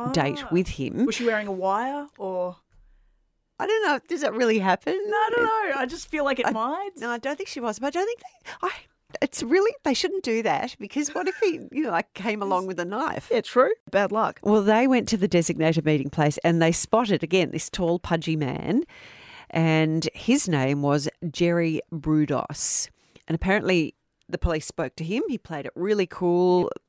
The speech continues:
Speaker 1: like he had nothing to hide. They had nothing specific to detain him on, so they had to let him go, but they kept an eye on him, kept him under surveillance. Um, a significant thing, this Jerry Brudos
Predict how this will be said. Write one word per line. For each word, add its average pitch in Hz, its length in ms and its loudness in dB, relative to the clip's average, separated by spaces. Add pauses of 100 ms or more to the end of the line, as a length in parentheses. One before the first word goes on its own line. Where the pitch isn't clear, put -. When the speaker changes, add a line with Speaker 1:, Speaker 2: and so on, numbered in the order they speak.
(200)
Speaker 1:
like 139 180 0
he 151 80 0
had 139 120 -2
nothing 202 300 -2
to 175 60 -10
hide. 196 680 0 (480)
They 185 420 2
had 185 200 0
nothing 156 540 -4 (340)
specific - 680 0
to 180 120 2
detain 165 420 0
him 175 160 2
on, 143 140 -6
so 175 120 -6
they 170 100 -2
had 180 160 -2
to 170 80 -8
let 151 140 -2
him 147 140 -4
go, 147 420 0
but - 220 4
they 143 80 0
kept - 300 -4
an 156 60 4
eye 135 200 2
on 139 100 0
him, 135 140 0
kept - 260 -2
him 147 60 -4
under 139 180 0
surveillance. 135 640 -2 (460)
Um, 156 260 2 (120)
a 160 40 4
significant 175 640 2
thing, 170 180 2
this 156 160 0
Jerry 165 280 4
Brudos 147 580 2